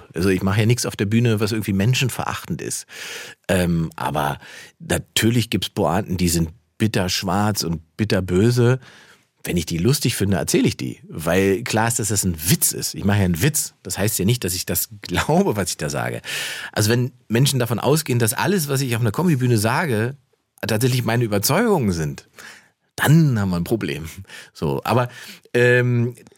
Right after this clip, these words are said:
mein Eindruck ist nicht, dass das Publikum das nicht versteht, sondern die Leute wissen schon sehr gut, äh, wenn sie da sitzen, okay, heute Abend machen wir uns wirklich über alles und jeden lustig und auch über uns selber.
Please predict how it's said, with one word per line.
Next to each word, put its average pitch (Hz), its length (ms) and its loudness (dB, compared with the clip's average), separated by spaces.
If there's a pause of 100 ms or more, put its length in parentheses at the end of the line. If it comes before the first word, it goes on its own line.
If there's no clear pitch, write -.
mein 104 280 0
Eindruck 131 260 0
ist 107 140 2
nicht, 131 260 4
dass 101 140 0
das 104 160 -2
Publikum 98 520 0
das 82 140 -2
nicht 95 140 0
versteht, 67 420 -2
sondern 90 200 4
die 90 40 2
Leute 101 200 2
wissen 107 180 0
schon 101 180 4
sehr 101 180 2
gut, 110 640 0
äh, 85 360 0
wenn 92 120 2
sie 87 140 0
da 80 280 0
sitzen, 90 600 0
okay, 87 260 -2
heute 92 280 0
Abend 98 520 -2 (480)
machen 101 260 0
wir 98 60 4
uns 92 140 -2
wirklich 95 260 -4
über 80 200 -2
alles 104 260 0
und 90 100 -2
jeden 117 220 4
lustig 127 500 0
und 113 180 0
auch 110 220 -2
über 123 180 -2
uns 143 200 -2
selber. 175 460 -2